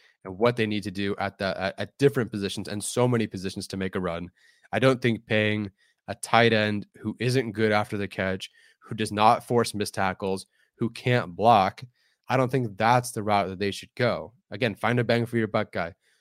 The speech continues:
O J Howard, for example, maybe Tanya, depending on what that contract looks like. But y-, you can't <laughs> bring in a guy for thirteen, fourteen, fifteen, sixteen million dollars who is going to be behind Jared Cook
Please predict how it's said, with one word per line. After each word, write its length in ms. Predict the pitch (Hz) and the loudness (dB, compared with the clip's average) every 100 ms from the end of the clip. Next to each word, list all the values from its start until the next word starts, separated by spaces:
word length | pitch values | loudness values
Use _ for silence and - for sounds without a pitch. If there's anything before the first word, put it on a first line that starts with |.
| _ - | _ -2
O 140 | 127 | 0
J 180 | 120 117 | 0 0
Howard, 420 | 110 104 85 82 _ - | 0 0 -2 -10 _ -8
for 100 | 104 | -6
example, 560 | 101 98 87 82 76 _ _ _ _ 104 | -4 -6 -8 -12 -16 _ _ _ _ -8
maybe 500 | 104 104 113 120 120 | -4 2 2 2 0
Tanya, 360 | 117 123 120 | 2 2 2
depending 280 | 107 113 110 | 0 -2 -2
on 40 | |
what 80 | 107 | -2
that 120 | 104 | -4
contract 460 | - 107 104 95 87 | -2 -4 -2 -4 -4
looks 240 | 90 - | -10 -8
like. 280 | 90 85 - _ _ _ _ _ _ | -10 -10 -12 _ _ _ _ _ _
But 160 | 107 98 | -2 -2
y-, 80 | 113 - | -6 -8
you 140 | 123 | -6
can't 300 | 123 156 135 - 131 - | 0 0 0 -4 -8 -8
<laughs> 260 | 120 _ | -12 _
bring 160 | 127 123 | 2 4
in 100 | 113 | 2
a 60 | |
guy 400 | 101 110 101 98 - _ _ _ | 2 4 4 0 -6 _ _ _
for 180 | - 104 | -10 -6
thirteen, 360 | - 117 117 104 | 0 0 0 -2
fourteen, 300 | 113 104 104 | -2 -2 -4
fifteen, 280 | 110 104 | -4 -4
sixteen 320 | 92 110 107 101 | -4 -6 -6 -4
million 240 | 98 90 | -4 -2
dollars 460 | 101 98 82 87 - _ _ _ _ _ _ _ _ _ - | 0 0 0 -6 -12 _ _ _ _ _ _ _ _ _ -6
who 320 | 104 101 101 | -2 -2 -4
is 140 | 101 | -6
going 140 | - 107 | -2 0
to 40 | |
be 60 | 104 | 0
behind 400 | 98 117 117 104 | -2 0 0 0
Jared 260 | 107 92 | 0 0
Cook 260 | - 104 | 0 -2